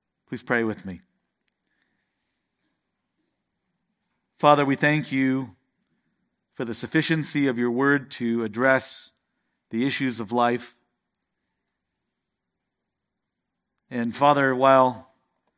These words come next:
much of this retreat has been so enjoyable and lighthearted, we come to a heavy topic this evening, and we ask that you would give us grace.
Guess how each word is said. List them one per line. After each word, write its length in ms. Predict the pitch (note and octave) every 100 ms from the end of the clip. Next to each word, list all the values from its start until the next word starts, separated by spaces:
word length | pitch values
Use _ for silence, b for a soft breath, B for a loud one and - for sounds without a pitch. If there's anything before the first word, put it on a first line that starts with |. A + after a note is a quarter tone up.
| _ _ _
much 280 | C#3+ E3 D3+
of 140 | D3 B2
this 280 | C#3+ -
retreat 440 | A#2+ - D3 D3 D3
has 240 | A#2+ A2
been 480 | A2 B2+ B2+ B2+ A#2+ _ _ _ _ _ _ _
so 300 | - - D#3+
enjoyable 760 | C#3+ B2 C3 C#3 B2+ G#2 G2+ F#2+ _ _ _ _ _ _ _ _ _ _ _ _ -
and 140 | A#2
lighthearted, 680 | B2 C3 A#2 C3+ A#2+ G#2 F#2 - _ _ _ _ _ _ _ _ _ _ _
we 80 | D3
come 160 | A3
to 100 | A3
a 80 | C3+
heavy 360 | G#2 C3+ D3 A#2+
topic 500 | - A2+ - F2+ - - _ -
this 200 | A#2+ -
evening, 400 | A2 G2 G2+ A2+ _ _ _ _ _ _ _ _ _ _ _ _ -
and 100 | A#2+
we 120 | A#2+
ask 260 | B2+ B2
that 120 | C#3 A#2+
you 120 | A#2+
would 120 | G#2+
give 160 | A#2+ A#2
us 140 | A2+
grace. 520 | - A#2+ G2+ - -